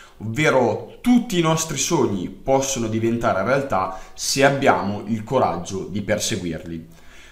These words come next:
Quindi facciamoci coraggio, prendiamoci per mano e proseguiamo nel nostro viaggio insieme. Ed in particolare quest'oggi vedremo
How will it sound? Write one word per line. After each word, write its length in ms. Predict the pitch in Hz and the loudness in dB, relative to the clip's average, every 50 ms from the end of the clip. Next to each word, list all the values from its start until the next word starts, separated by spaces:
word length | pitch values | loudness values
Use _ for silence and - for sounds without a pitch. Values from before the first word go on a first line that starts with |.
| - - | -18 -6
Quindi 580 | - 196 214 202 170 175 156 135 - - - - | -2 2 4 6 6 6 6 4 2 0 -6 -14
facciamoci 800 | - - - - 127 123 - - - 185 185 190 180 175 - - | -16 -8 -2 -2 -2 0 0 2 4 4 6 6 6 4 4 2
coraggio, 720 | - 165 160 175 190 214 196 170 165 202 214 208 208 196 - | 2 2 4 6 6 4 4 2 4 6 6 6 6 4 2
prendiamoci 880 | - 143 135 127 127 127 123 135 170 185 180 165 151 139 - 139 131 | 0 2 4 4 4 4 4 6 8 8 8 8 6 2 0 -2 -2
per 200 | - 143 135 135 | 0 0 0 2
mano 460 | 143 156 165 170 170 175 170 170 170 | 2 2 4 4 4 6 4 4 4
e 120 | - 117 120 | 2 2 0
proseguiamo 760 | - - 110 123 - - - 147 127 127 131 151 151 151 143 | 0 0 -2 -2 -2 0 0 0 -2 0 2 2 4 4 4
nel 140 | 135 127 123 | 4 4 4
nostro 320 | 123 127 123 - - 131 123 | 4 4 4 0 -2 -2 0
viaggio 300 | 123 135 135 131 123 127 | 4 4 4 6 4 2
insieme. 480 | 127 120 - - 110 92 80 82 90 | 0 0 0 -2 -2 -4 -4 -4 -4
Ed 120 | 92 101 120 | -4 -4 -2
in 120 | 147 147 | -2 0
particolare 800 | - 147 147 - - 165 160 175 175 196 214 226 214 180 - - | 2 2 0 0 -2 -4 -2 2 4 6 6 6 4 2 0 -2
quest'oggi 840 | - 143 139 135 - - - 196 214 226 220 190 185 214 220 202 - 117 | -2 0 0 0 0 0 2 2 2 4 2 2 0 0 -2 -2 -2 -2
vedremo 760 | 120 123 135 127 - 95 82 78 82 87 85 82 - - - | 0 0 2 2 2 0 -2 -4 -6 -8 -8 -10 -12 -16 -20